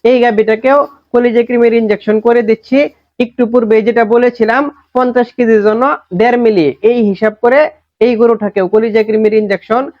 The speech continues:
করে দিলাম। এই কলিজা কৃমির ইনজেকশন করার তিন দিন পূর্বে আমি এই গরুগুলাকে আরেকটি ইনজেকশন পুশ করেছিলাম। সেই ইনজেকশনটা হলো এই যে এখানে দেখতে পাচ্ছেন, অ্যামেকটিন প্লাস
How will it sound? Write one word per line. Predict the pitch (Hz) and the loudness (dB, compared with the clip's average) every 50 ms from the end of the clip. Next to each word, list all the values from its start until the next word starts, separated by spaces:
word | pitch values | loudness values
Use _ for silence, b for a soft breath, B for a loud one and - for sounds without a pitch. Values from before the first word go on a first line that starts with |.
| _ _ _ _ - | _ _ _ _ -2
করে | 254 254 254 240 | 0 0 0 0
দিলাম। | 208 214 190 160 139 127 - - _ _ | 0 0 0 -2 -4 -6 -10 -14 _ _
এই | - 247 | -4 -2
কলিজা | 240 269 262 269 269 233 269 262 | 0 0 0 0 0 0 -2 -2
কৃমির | 262 262 262 254 262 254 | -2 0 0 0 0 0
ইনজেকশন | 262 254 240 233 220 - - 233 233 240 | 0 0 0 -2 -4 -4 -4 -4 -4 -2
করার | 226 254 254 254 269 285 269 269 - _ _ _ _ _ | -2 0 0 0 0 0 -2 -6 -10 _ _ _ _ _
তিন | - 254 247 240 233 | 0 2 2 2 2
দিন | 247 247 247 233 | 2 2 2 2
পূর্বে | 247 262 247 220 208 185 135 - - _ _ _ _ | 0 0 0 0 0 0 -2 -2 -6 _ _ _ _
আমি | - 190 214 226 226 | -4 -2 0 2 2
এই | 240 240 220 | 2 2 2
গরুগুলাকে | 220 247 240 247 220 214 214 208 208 208 - 262 277 277 - - 220 | 2 0 0 2 0 0 0 0 0 -2 -2 -2 -2 -2 -2 -2 -2
আরেকটি | 233 233 214 208 _ - 247 | -2 -2 -2 -2 _ -2 0
ইনজেকশন | 247 233 220 220 202 - - 214 214 202 - | 0 2 0 -2 -2 -2 -2 -2 -2 0 0
পুশ | 220 208 - | -2 -2 0
করেছিলাম। | _ - 226 233 240 - 247 262 294 320 320 - _ _ _ _ _ - | _ 0 0 0 0 0 -2 0 0 -2 -4 -6 _ _ _ _ _ -2
সেই | - 262 262 | 0 2 2
ইনজেকশনটা | 254 240 226 233 220 - - 220 226 226 240 247 233 | 2 2 0 0 -2 -2 -2 -4 -2 0 0 0 0
হলো | 247 247 269 302 311 - _ _ | 0 2 2 0 0 -2 _ _
এই | 202 214 233 | -2 0 0
যে | 214 247 240 | 2 2 2
এখানে | 226 226 233 240 240 247 | 2 2 0 0 0 0
দেখতে | 226 262 262 262 - 226 | 0 -2 -2 -2 -2 -2
পাচ্ছেন, | 202 226 220 - - 262 269 285 294 - - - _ _ _ _ _ - | -2 -2 -4 -2 -2 0 0 0 0 -4 -8 -16 _ _ _ _ _ -2
অ্যামেকটিন | 233 254 247 233 220 214 - _ 247 240 240 233 | -2 0 0 0 -2 -2 -2 _ 0 0 0 0
প্লাস | 240 208 196 202 214 | 0 0 0 0 -2